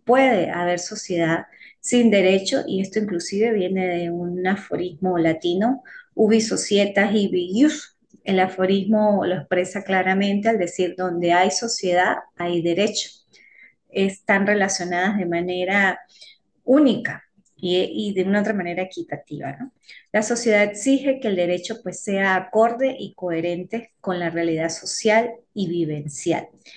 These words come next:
Esto, a medida que, pues, la sociedad avanza, pues, lógicamente tiene que avanzar el derecho conforme a las estructuras o los sistemas jurídicos propios de cada sociedad,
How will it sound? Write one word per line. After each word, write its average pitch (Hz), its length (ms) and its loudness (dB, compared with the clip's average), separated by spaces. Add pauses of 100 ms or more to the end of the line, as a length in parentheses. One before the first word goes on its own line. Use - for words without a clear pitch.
(300)
Esto, 196 520 -2
a 196 100 -2
medida 180 500 -2
que, 170 480 -2
pues, 165 160 -8
la 170 120 -4
sociedad 165 460 -2
avanza, 214 500 -2
pues, 175 120 -4
lógicamente 170 600 -6
tiene 190 240 -4
que 190 100 -8
avanzar 185 440 -4
el 185 100 -2
derecho 185 480 -4
conforme 170 460 -6
a - 20 -4
las 156 180 -6
estructuras 247 680 0
o 190 80 -2
los 175 140 -4
sistemas 185 480 -6
jurídicos 202 580 -4
propios 202 400 -2
de 180 140 -4
cada 165 260 -2
sociedad, 151 680 -10